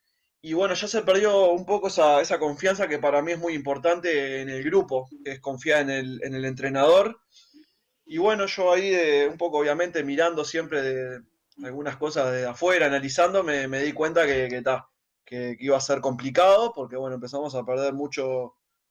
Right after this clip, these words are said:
muchos puntos, el equipo no, no estaba bien, no estaba bien tampoco todo con,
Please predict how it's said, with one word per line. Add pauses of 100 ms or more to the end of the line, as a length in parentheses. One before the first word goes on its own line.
(160)
muchos
puntos,
el
equipo
no,
no
estaba
bien, (600)
no
estaba
bien
tampoco
todo
con,